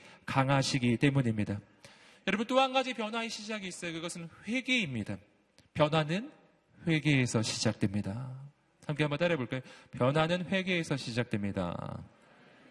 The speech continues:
예, 첫 번째 기도, 두 번째 회개.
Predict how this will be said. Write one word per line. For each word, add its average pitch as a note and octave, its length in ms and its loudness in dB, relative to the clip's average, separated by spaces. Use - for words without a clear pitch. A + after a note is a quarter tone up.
예, G2 160 -18
첫 - 120 -20
번째 D3+ 240 -4
기도, E3+ 460 -4
두 A#2 80 -10
번째 A#2 240 -6
회개. A2 400 -4